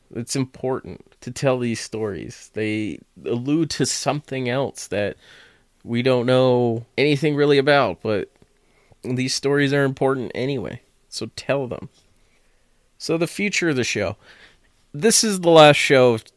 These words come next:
twenty nineteen. And the reason for that is, is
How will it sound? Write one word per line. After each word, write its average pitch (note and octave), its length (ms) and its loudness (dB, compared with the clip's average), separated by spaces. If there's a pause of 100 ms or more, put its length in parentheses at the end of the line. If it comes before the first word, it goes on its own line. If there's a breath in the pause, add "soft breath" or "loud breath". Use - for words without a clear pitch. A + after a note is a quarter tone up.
(180)
twenty A#2 300 -4
nineteen. G2 560 -6 (800 soft breath)
And B2 120 0
the C3 80 2
reason E3+ 320 2
for D3 160 -2
that A#2+ 260 2
is, G#2+ 440 0
is - 180 -10